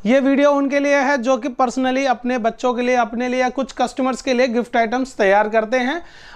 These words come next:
अपने मनपसंद की टी-शर्ट्स बनाकर पहनते हैं। ये वीडियो specially उनके लिए है। तो इसके लिए आपको किस किस चीज़ों की रिक्वायरमेंट पड़ेगी, पहले ही आपको ये बता देता हूँ।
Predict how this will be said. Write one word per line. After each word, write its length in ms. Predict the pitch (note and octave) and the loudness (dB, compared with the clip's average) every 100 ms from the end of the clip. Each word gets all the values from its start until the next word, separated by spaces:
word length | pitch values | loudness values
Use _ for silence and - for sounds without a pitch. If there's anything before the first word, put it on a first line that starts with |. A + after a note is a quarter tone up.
| - | -2
अपने 280 | G#3+ B3+ C#4+ | 2 2 2
मनपसंद 600 | A#3+ B3+ B3+ B3+ C4+ B3+ | 2 2 0 -2 -2 -2
की 80 | |
टी-शर्ट्स 400 | B3 B3+ B3 B3+ A3 | -4 -4 -2 -2 0
बनाकर 440 | G#3 G3+ G#3+ B3 | 2 2 0 -2
पहनते 320 | A#3+ A#3 A#3+ | -2 -2 -2
हैं। 80 | C#4 | -2
ये 60 | B3+ | -2
वीडियो 340 | A#3+ B3+ A#3+ | -2 0 -2
specially 420 | - A#3 A3+ A#3+ | -2 -2 0 0
उनके 300 | A#3 A3 A#3+ | 2 0 0
लिए 220 | B3 B3 | 2 2
है। 160 | A#3+ D4 - - - | 2 -2 -4 -20 -18
तो 60 | - | -8
इसके 280 | B3 - C#4 | -6 0 2
लिए 120 | C#4 | 4
आपको 360 | C4+ A#3 A3+ C4 | 4 2 0 -4
किस 240 | - C4 | -6 -6
किस 220 | - C4+ A3+ | -4 -6 -4
चीज़ों 280 | B3+ C4 | -2 0
की 120 | A#3 C4 | 0 0
रिक्वायरमेंट 460 | G3+ A3+ A#3+ C4+ | 2 0 0 -2
पड़ेगी, 300 | B3 A#3+ B3 C#4 | 0 0 -2 -2
पहले 280 | G#3+ G#3+ | -2 0
ही 80 | A#3+ | 2
आपको 280 | A3+ F#3+ A#3 | 0 0 -2
ये 140 | A3 | 0
बता 280 | A3+ A#3 A3+ | 0 0 0
देता 220 | A3+ A3+ | -2 -4
हूँ। 180 | B3 E4+ | -4 -4